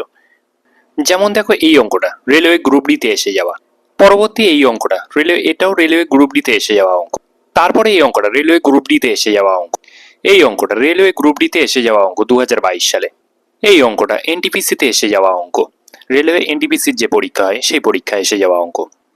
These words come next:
এই অঙ্কটা এনটিপিসি সিবিডি ওয়ানে এসে যাওয়া অঙ্ক।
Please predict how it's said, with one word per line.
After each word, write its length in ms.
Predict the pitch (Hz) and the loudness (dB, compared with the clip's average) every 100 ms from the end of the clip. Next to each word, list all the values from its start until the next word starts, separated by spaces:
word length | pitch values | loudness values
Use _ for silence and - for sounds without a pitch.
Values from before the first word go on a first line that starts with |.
| _ _ _ - | _ _ _ -2
এই 140 | 196 151 | 2 2
অঙ্কটা 320 | 113 208 202 - | 2 0 -2 -2
এনটিপিসি 540 | 156 - 160 151 175 180 - - - | -2 -2 -2 -2 -2 -4 -8 -18 -6
সিবিডি 320 | - 190 190 190 | -2 -2 0 2
ওয়ানে 240 | 156 120 101 | 2 0 -2
এসে 140 | - 101 | 0 2
যাওয়া 160 | 98 95 | 2 2
অঙ্ক। 140 | 87 | -2